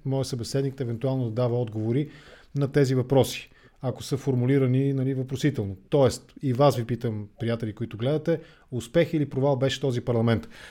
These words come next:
Сега, максимално добрата представителност. Това означава, че и ти, спомням си, че разговарях наскоро с, а, Александър Сиди и Цветозар Томов. А, Сиди, ясно, той е част от В М Р О. Александър Том-,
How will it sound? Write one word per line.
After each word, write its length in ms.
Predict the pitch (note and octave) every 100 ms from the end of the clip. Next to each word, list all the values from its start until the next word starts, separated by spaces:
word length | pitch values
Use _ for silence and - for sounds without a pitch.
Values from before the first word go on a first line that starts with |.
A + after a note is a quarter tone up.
| -
Сега, 260 | - D3+ C#3+
максимално 560 | B2 - C3+ D#3 G3 F#3+
добрата 320 | D#3 F3 F3
представителност. 720 | C#3 - C#3+ A#2+ G2+ F#2 -
Това 220 | G#2+ B2
означава, 640 | F#3 A3+ A3+ D3 A2+ A2 D#3+ - - _ - _ - - -
че 140 | - C#3
и 200 | B2+ B2+
ти, 240 | F3+ G#3+
спомням 360 | - - F#3 F#3+
си, 120 | F#3+
че 120 | D#3
разговарях 480 | D3+ B2 C#3+ E3+ D#3
наскоро 380 | D3 - D#3 C#3+
с, 300 | C#3+ C3 -
а, 40 | C3+ B2 A#2+
Александър 380 | A#2+ - C#3+ B2+
Сиди 300 | - C#3+ C3
и 40 |
Цветозар 420 | B2 A#2+ - B2+
Томов. 520 | B2 B2+ A2+ D3+ - - - - - _ -
А, 580 | C3 B2+ B2+ B2+ B2+ B2+ B2+ -
Сиди, 360 | - B2+ C#3
ясно, 280 | D3 C#3+ A2
той 160 | B2+ A#2
е 40 |
част 240 | C#3+ C3
от 80 | C3+
В 140 | A2+ A2+
М 120 | G#2
Р 40 |
О. 200 | A2+ F#3 F#3 - _ -
Александър 400 | C#3+ B2+ E3 D3+
Том-, 220 | C#3+ D#3